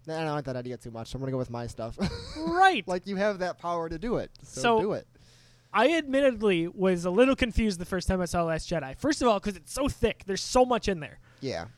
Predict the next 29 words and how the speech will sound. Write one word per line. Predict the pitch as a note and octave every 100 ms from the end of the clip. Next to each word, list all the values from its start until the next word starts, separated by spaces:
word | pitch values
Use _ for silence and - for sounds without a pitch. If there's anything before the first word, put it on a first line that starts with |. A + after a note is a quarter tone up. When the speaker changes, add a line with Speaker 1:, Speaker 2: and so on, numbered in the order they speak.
| _
Speaker 2:
Second | - A#3+ C#4
of | A#3
all, | G3 G3 - _ _ _ _ _
I | F#3+ B3+ D4+
didn't | G#3 F3 C4 D4
like | C4 A#3+ - -
the | G#3+
direction | G3 B3+ C4+ - G3
at | F#3+
first. | - C#4 - - - -
I | G#3
wanted | A3 A#3 C4 A3 E3+ D3 - _ _
Luke | F#3 A3 -
to | G#3
go | F#3 G#3
in | G3+ F#3
guns | F#3 G#3 G3
a-blazing, | F3+ G3 F3 F#3
get | F#3 F3
that | F#3
one | F#3+ G3
last | F#3 E3+ F#3+
lightsaber | F#3+ F3+ F#3 F3
fight, | F#3+ E3+
maybe | F#3+ F#3
sacrifice | F3+ G3+ F#3+ F#3 G3 F3+
himself. | F3 E3+ F3+ D3+ D3 - - - -
I | A#3
wanted | G#3 A3 B3+ A3+ G3 E3+